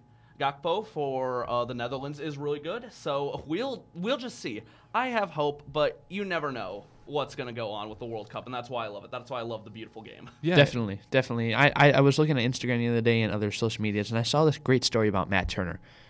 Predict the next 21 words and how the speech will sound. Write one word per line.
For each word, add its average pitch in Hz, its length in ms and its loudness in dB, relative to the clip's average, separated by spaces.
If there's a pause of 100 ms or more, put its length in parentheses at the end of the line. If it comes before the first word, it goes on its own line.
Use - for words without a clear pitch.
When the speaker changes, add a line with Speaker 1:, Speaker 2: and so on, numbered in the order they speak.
(280)
Speaker 3:
A, 135 160 4
a 139 60 8
while 156 320 10
ago, 127 300 6
Matt 135 240 4
Turner 131 300 0
was, 120 200 4
uh, 101 280 4
was 101 400 2
when - 120 0
he 127 80 2
went 135 200 6
to 117 260 6
college 117 560 4
and - 100 -8
he 104 60 0
played, 104 420 2
uh, 98 200 2
soccer 110 440 4
in 95 100 -2
college, 101 400 2